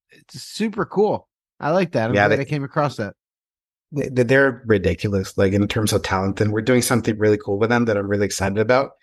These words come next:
Speaker 2: Uh, and with all these artists, like, the, the first question we asked, like, "What do you wanna do next?" Like, this is the collaboration. You see the,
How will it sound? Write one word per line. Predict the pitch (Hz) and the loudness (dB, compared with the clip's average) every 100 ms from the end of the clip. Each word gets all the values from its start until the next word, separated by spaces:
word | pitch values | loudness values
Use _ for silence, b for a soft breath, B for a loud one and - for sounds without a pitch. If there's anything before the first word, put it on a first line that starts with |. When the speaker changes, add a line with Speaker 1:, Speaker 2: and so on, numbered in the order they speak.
| _ _ _ _ - | _ _ _ _ -8
Speaker 2:
Uh, | 110 104 98 - | -4 -2 -4 -4
and | 135 131 | -2 2
with | 131 - | 0 0
all | 127 175 | 2 2
these | 160 | 4
artists, | 123 123 107 - | 4 2 2 0
like, | 104 | -2
the, | 110 104 | 0 -2
the | - | -2
first | - 143 - | 0 0 2
question | 139 - 120 | 0 0 -4
we | 104 | -2
asked, | 98 92 - | -2 -2 -4
like, | 107 | -2
"What | 120 | 2
do | 127 | 2
you | |
wanna | 117 110 | 2 -2
do | 98 95 | -2 -2
next?" | 90 - - - | -4 -8 -16 -8
Like, | 113 104 | -6 0
this | 123 147 | 2 2
is | 123 | 2
the | 113 | 0
collaboration. | 107 101 95 95 - 113 113 | 2 2 2 0 -2 -4 -2
You | 117 | -2
see | 117 135 | -2 0
the, | 123 113 98 | 2 0 0